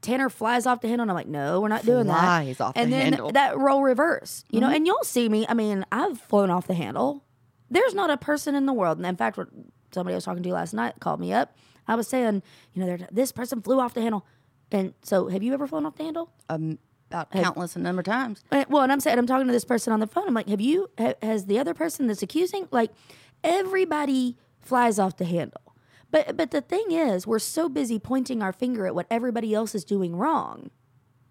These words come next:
Speaker 1: That's why the conflict goes on and on and on.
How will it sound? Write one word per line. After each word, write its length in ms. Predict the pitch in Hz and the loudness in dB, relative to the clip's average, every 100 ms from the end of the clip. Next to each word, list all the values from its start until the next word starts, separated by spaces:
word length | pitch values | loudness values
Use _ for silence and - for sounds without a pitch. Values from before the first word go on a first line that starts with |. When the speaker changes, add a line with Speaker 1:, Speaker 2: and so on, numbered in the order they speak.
| _ _ _ _ _ _ _ _ - | _ _ _ _ _ _ _ _ 0
Speaker 1:
That's 300 | 233 403 320 | 2 2 2
why 100 | 285 | 0
the 120 | 254 | 0
conflict 360 | 226 233 226 185 | -2 -2 -2 0
goes 280 | 180 175 - - | 0 0 -6 -12
on 800 | 247 254 226 214 190 170 160 | -8 -6 -4 -4 -4 -6 -8
and 300 | 139 120 151 | -10 -14 -14
on 800 | 208 220 196 180 175 165 156 156 | -10 -10 -10 -10 -10 -12 -14 -16
and 260 | 147 151 139 | -20 -20 -18
on. 800 | 165 170 170 156 147 143 143 156 | -16 -14 -12 -12 -14 -16 -20 -20